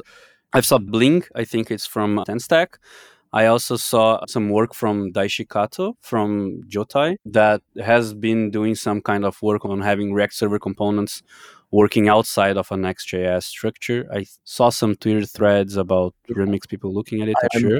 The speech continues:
Speaker 2: publishing a YouTube video tomorrow that shows people how to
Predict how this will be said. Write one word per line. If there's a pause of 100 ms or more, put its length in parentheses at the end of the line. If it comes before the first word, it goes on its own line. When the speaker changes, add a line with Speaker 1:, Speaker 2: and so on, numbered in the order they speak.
Speaker 2:
publishing
a
YouTube
video
tomorrow (120)
that
shows
people
how
to